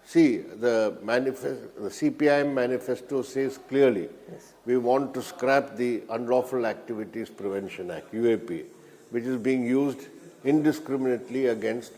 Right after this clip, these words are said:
Speaker 1: uh, political opponents, against even media people, against, uh, civil society people. The Congress party doesn't say anything about it. Uh,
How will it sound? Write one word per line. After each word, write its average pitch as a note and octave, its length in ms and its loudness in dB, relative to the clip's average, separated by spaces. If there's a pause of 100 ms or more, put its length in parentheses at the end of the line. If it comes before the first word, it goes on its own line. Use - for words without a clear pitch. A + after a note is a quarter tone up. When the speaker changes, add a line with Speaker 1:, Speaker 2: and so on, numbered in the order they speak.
(540)
Speaker 1:
uh, A2 200 -6 (100)
political A#2 540 -2
opponents, G#2 720 -6
against G2+ 420 -6 (520)
even A#2+ 320 -2
media B2+ 360 4
people, G2+ 560 -4 (220)
against, A2 560 -4
uh, F#2 260 -4
civil B2+ 400 -4 (420)
society A2 540 -4
people. F#2+ 480 -8 (1160)
The A2+ 120 -4 (580)
Congress C#3 340 -2
party C#3 360 0
doesn't B2 300 -2
say B2 140 -4
anything G#2+ 360 -6
about D#2 320 -8
it. D#2 80 -14 (640)
Uh, F#2 320 -6